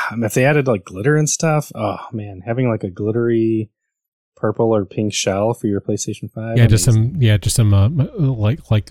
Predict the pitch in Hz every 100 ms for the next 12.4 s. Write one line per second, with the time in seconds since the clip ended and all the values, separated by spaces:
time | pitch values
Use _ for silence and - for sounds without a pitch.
0 | - 120 110 113 - 107 101 - - -
1 | 110 107 104 110 - 117 110 107 123 120
2 | 127 - - _ _ _ _ _ _ -
3 | 92 87 87 87 _ _ _ - _ _
4 | _ _ _ - 110 110 104 101 107 _
5 | 117 147 202 208 170 - - 127 - 147
6 | 135 120 117 110 120 135 160 160 160 165
7 | - 117 110 107 104 110 107 107 110 107
8 | 107 101 104 117 113 - 127 117 107 95
9 | 87 - - - 185 160 196 269 - 254
10 | 160 113 175 151 160 160 - 175 170 156
11 | - 170 143 233 - - 165 160 156 160
12 | 170 113 87